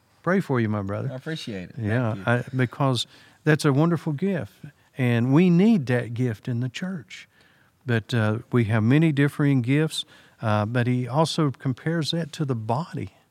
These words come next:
Speaker 2: Yes,
Speaker 1: That,
Speaker 2: yes.
Speaker 1: uh, the body is many different parts. You know, we got many fingers, we got toes, and we got feet, we got hands, and mo-,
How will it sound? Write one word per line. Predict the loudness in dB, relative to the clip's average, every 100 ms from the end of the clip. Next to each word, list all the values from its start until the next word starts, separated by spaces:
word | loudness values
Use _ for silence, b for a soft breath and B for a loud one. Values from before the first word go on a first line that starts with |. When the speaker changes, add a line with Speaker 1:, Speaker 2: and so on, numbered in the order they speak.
| _
Speaker 2:
Yes, | -8 -8 -8 -12 -16 -18
Speaker 1:
That, | -8 -2
Speaker 2:
yes. | -2 -4 -10 -4
Speaker 1:
uh, | -2 -2
the | -4
body | -2 -2 0 0 2 0
is | 0 0
many | 0 2 0
different | 2 0 0 -8
parts. | -6 -4 -4 -4 -6
You | -6
know, | -2 -2
we | -2
got | -2 -4 -2
many | 0 0
fingers, | -2 0 2 2 -2 -4 -4
we | -4
got | -2 -2 -2
toes, | -4 -2 0 0 -2 -4
and | -6
we | -6
got | -6 -8
feet, | -6 -2 0 0
we | -2
got | -4 -4
hands, | -4 -4 -2 -4 -6 -6
and | -4
mo-, | -4